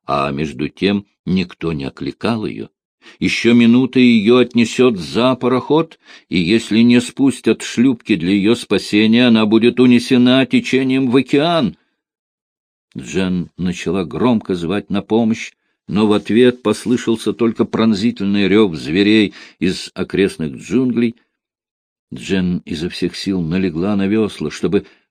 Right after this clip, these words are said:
подъехать к пароходу, но чёлн относило течением в сторону, и казалось, что он ни за что не удержится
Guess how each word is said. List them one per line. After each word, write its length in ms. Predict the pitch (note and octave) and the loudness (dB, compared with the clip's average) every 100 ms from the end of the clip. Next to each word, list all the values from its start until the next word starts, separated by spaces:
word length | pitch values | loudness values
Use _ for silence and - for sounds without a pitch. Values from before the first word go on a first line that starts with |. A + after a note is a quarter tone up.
| _ | _
подъехать 720 | G#2 F2+ D#2 A2 B2+ - D#2+ | -6 -4 -2 0 0 -2 -8
к 100 | - | -12
пароходу, 560 | - F#2+ - B2 F#2 F2 | -8 -6 2 2 2 0
но 140 | G2 | -2
чёлн 460 | G#2+ A2 A#2+ A#2+ A2+ | -2 0 2 0 -2
относило 680 | A2+ - A2 A2+ - C3 A#2 | -4 -2 -2 -2 0 2 2
течением 640 | A#2 A#2 - C3 B2 B2 A#2 | 0 -6 -2 0 0 0 -2
в 80 | |
сторону, 640 | - - C#3 D3+ D3 D3 D3 - - - | -6 -6 2 4 4 2 -4 -12 -18 -6
и 100 | G2 | -2
казалось, 460 | G2+ G#2 A2+ A2+ | 2 2 2 2
что 220 | - - | -2 -2
он 180 | A#2+ A#2 | 2 4
ни 120 | G#2+ | 4
за 180 | B2+ B2+ | 2 2
что 380 | B2 - - B2+ | 0 -6 -4 -2
не 140 | B2 | 0
удержится 800 | A#2+ A2 A#2+ F#2+ E2+ F2+ - G2+ | 0 2 2 2 -4 -10 -2 -2